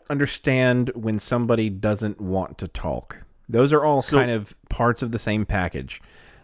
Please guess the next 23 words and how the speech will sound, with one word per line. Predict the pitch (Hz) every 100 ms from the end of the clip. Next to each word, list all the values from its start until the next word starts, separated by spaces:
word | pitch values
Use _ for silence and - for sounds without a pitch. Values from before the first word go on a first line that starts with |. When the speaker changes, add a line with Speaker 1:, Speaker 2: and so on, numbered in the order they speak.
| -
Speaker 1:
Um, | 107 104 98 92 87 - - - - _
Speaker 2:
So | - 151
the | 110
Speaker 1:
but | 165
Speaker 2:
ones | 170 147
that | 131
just | 113 139 139 120
don't | 135 127 117
get | 127 120
it | 107
when | 120
I | 117
do | 107 120
my | 117 107 104
sexy | - 123 107 - 113
dance, | 110 101 104 - - - - - - _ - - _ _ - - - _ - -
my | 120
come | - - 135 120 101
hither | 127 110 107
dance. | 98 98 98 98 - - - - _ _ _ _ _ _ - _ _ _ - -
Speaker 1:
It's | 113 131
more | 165 180 165
about | 135 123 117 117 117 107